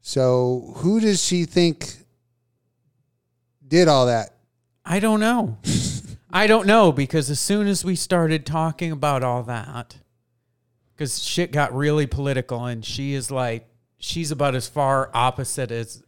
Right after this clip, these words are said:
Speaker 2: I am.
Speaker 1: Ooh.
Speaker 2: All of a sudden, my,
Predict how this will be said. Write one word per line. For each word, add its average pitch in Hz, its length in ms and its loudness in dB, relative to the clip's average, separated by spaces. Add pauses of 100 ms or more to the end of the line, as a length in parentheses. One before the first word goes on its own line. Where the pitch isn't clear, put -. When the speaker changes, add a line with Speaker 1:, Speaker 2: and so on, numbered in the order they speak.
Speaker 2:
I 127 180 -4
am. 110 420 -6 (560)
Speaker 1:
Ooh. 233 480 4
Speaker 2:
All 170 220 6
of 180 80 2
a 170 80 4
sudden, 160 600 2 (720)
my, 127 520 0